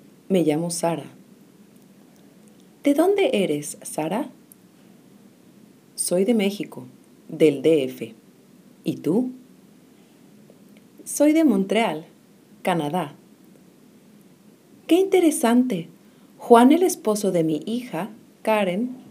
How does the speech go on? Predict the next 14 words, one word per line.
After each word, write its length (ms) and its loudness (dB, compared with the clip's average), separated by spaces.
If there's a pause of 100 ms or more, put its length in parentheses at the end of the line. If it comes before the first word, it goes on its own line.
(360)
es 240 0
de 100 -4
México. 540 -4 (1800)
¡Qué 160 4
bueno! 640 2 (760)
¿De 200 6
qué 120 2
parte 400 0
de 120 -2
México 600 -2
es 240 0
su 140 -4
yerno? 720 -4 (2250)
Juan 260 2